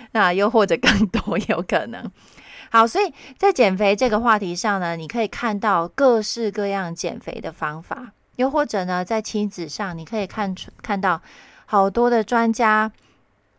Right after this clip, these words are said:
或者是呢，有一些，呃，专业背景的人就会跳出来就说，“哦，这就是你应该教养的方法。”比如说我们最近看到很多，比如说像是萨提尔啊，或者是阿德勒这一类的，非常非常多。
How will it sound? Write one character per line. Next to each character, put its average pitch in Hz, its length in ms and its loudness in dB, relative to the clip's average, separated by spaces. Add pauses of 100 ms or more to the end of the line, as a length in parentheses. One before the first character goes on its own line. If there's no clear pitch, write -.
(280)
或 254 140 -2
者 214 140 0
是 233 220 -2
呢， 214 180 2
有 185 180 0
一 208 60 -2
些， 226 380 0
呃， 180 240 -4
专 247 240 0
业 254 120 2
背 240 160 0
景 185 200 -6
的 185 80 -2
人 180 100 -4
就 220 100 -2
会 214 80 0
跳 214 300 0
出 208 160 -6
来 180 180 -2
就 208 140 -4
说 196 340 0
，“哦， 220 200 2
这 240 120 -2
就 226 160 -4
是 226 140 -2
你 180 120 -2
应 202 220 -4
该 196 200 -6
教 185 260 -2
养 156 220 -8
的 160 100 -10
方 170 300 -6
法。” - 220 -6 (520)
比 190 80 -6
如 185 100 -2
说 190 300 2
我 180 60 0
们 170 160 -4
最 196 160 -4
近 185 180 -6
看 190 180 -6
到 180 140 -2
很 165 240 -6
多， 175 300 0
比 165 120 -10
如 160 80 -8
说 175 140 -6
像 180 220 -6
是 180 80 -6
萨 185 280 0
提 170 240 -4
尔 160 140 0
啊， 156 260 -2
或 190 160 0
者 170 160 -2
是 180 380 -2 (300)
阿 190 140 4
德 165 180 -2
勒 185 180 2
这 208 240 0
一 170 100 -2
类 185 240 -2
的， 147 200 -6
非 196 180 -6
常 170 160 -6
非 185 80 -4
常 156 240 -6
多。 - 300 -8